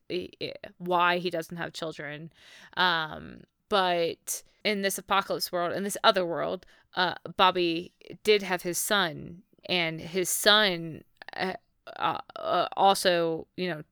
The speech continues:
eh, Bobby had support in a way that he didn't have before, uh, that he didn't have in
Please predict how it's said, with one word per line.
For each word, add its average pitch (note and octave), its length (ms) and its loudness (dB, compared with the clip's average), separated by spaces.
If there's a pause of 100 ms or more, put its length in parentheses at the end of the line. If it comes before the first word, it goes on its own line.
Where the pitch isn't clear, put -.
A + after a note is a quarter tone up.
(100)
eh, - 460 -6
Bobby B3 260 4
had G#3+ 140 6
support G#3+ 600 2
in F3+ 120 0
a E3+ 60 0
way E3 240 4
that E3+ 140 2
he G3 180 0
didn't F3+ 320 0
have E3 580 -2
before, E3+ 760 0 (520)
uh, - 80 2 (160)
that G#3 160 12
he G#3+ 80 4
didn't F#3 240 6
have F3+ 240 4
in E3+ 180 -4